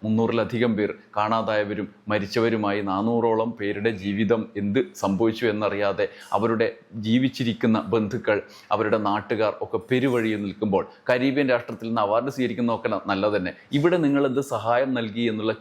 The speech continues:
ചോദ്യം കൂടി സ്വയം, ഏഹ്, ഒറ്റയ്ക്കിരിക്കുന്ന സമയത്ത് ആത്മപരിശോധന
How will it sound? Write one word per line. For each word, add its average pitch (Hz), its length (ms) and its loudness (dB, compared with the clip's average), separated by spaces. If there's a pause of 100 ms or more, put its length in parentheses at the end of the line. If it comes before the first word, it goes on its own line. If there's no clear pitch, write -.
ചോദ്യം 143 480 2
കൂടി 107 200 -2 (100)
സ്വയം, 113 320 2 (340)
ഏഹ്, 104 100 0 (100)
ഒറ്റയ്ക്കിരിക്കുന്ന 131 600 -2
സമയത്ത് 107 320 -2
ആത്മപരിശോധന 104 720 -2